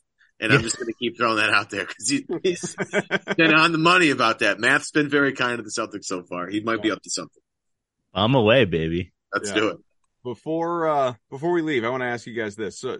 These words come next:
Speaker 3: so I've, I'm gonna harp on this as long as it's true, which is the Celtics could be undefeated right now. They're twelve and three, but the three losses, two have come in overtime to Cleveland,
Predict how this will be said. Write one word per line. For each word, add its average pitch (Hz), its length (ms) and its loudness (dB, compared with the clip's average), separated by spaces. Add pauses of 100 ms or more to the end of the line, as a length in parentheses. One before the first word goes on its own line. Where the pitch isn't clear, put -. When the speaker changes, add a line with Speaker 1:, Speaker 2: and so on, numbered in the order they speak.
Speaker 3:
so 117 380 -6
I've, 110 380 -6 (340)
I'm 156 140 -2
gonna 165 140 0
harp 214 260 0
on 202 120 2
this 175 180 -4
as 151 100 -10
long 151 220 -6
as 139 100 -10
it's 123 160 -14
true, 95 320 -8 (440)
which 127 280 -2
is 139 280 -4
the 120 100 -16
Celtics - 600 -6 (400)
could 147 220 -4
be 131 140 -2
undefeated 104 500 -6
right 80 220 -10
now. - 240 -14 (480)
They're 123 120 -4
twelve 160 320 0
and 190 140 -4
three, 120 460 -4
but 117 100 -8
the 113 80 -20
three 160 240 -6
losses, 139 480 -6
two 175 240 -2
have - 100 -8
come 170 180 -6
in 151 60 -6
overtime 143 520 -6
to - 80 -18
Cleveland, 127 560 -10